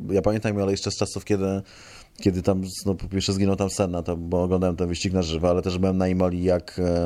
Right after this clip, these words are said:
w dwa tysiące szóstym roku, jak Robert tam jeździł treningi, e, a Lewis Hamilton akurat startował w G P dwa wtedy, e,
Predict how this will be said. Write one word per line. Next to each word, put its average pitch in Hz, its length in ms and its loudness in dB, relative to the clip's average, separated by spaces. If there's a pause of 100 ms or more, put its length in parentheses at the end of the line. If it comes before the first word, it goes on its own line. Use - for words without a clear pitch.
(440)
w 87 60 0 (120)
dwa 85 320 -2
tysiące 90 280 -4
szóstym - 260 2
roku, 92 160 2
jak 87 120 -2
Robert 90 220 0
tam 90 120 0
jeździł 90 180 0
treningi, 90 560 0 (680)
e, 92 140 4
a 95 80 4
Lewis 98 220 4
Hamilton 95 320 0
akurat 95 320 0
startował 98 380 2
w 95 60 0
G 113 120 2
P 113 100 2
dwa 98 160 -2
wtedy, 95 240 -4
e, 107 140 -4